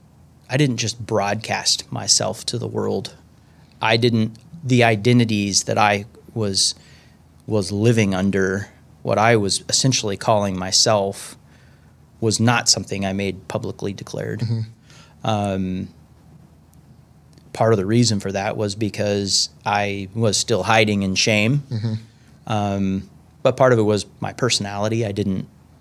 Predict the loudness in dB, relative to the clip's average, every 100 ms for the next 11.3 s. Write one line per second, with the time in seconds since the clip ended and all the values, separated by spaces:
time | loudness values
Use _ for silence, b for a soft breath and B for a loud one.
0 | _ _ _ _ _ -20 _ -8 -4 -2
1 | -2 -2 0 0 0 0 0 2 0 0
2 | -2 -4 -6 -14 -10 -8 -6 -8 -6 -6
3 | -4 -4 -4 -4 -4 -4 -8 B B B
4 | B _ _ -8 -6 -4 -4 -4 -8 -14
5 | -20 _ _ _ -20 _ _ _ _ -20
6 | _ -20 B B B _ _ _ _ _
7 | _ -20 -20 _ -4 0 2 4 2 2
8 | 2 2 2 2 0 0 -2 -6 -14 -20
9 | _ _ -20 -20 _ _ _ _ _ -14
10 | -4 -2 -2 -4 -4 -2 0 2 4 4
11 | 4 2